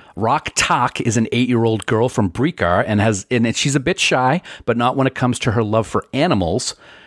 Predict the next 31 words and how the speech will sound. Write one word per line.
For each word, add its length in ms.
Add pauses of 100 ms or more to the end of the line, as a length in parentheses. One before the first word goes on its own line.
She 240
will 140
be 140
voiced 440
by 400
Riley 720
Alizraki, 840 (100)
who 160
is 100
the 80
daughter 360
of 240
prolific 440
voice 400
actor 420 (160)
Carlos 460
Alizraki. 720 (640)
Dal 320
is 140
a 40
seventeen-year-old 760
member 260
of 140
an 100
unknown 380
species 540
who 100
fancies 480
himself 400
a 60
maverick, 580